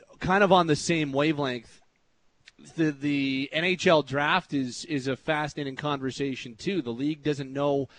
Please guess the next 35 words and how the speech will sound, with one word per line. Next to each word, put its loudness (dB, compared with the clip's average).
how 4
they're 2
going 0
to 0
restart, -2
but -8
they're -4
starting -4
to -8
kind -6
of -10
frame -6
plans -4
of -2
a, -2
of -2
a 0
Ju-, -6
July 0
restart, -2
and -6
yet -2
there's -2
also 0
talk -4
about -4
a -4
June -8
draft. -4
What -6
can -8
you -2
tell -6
us -4
about 0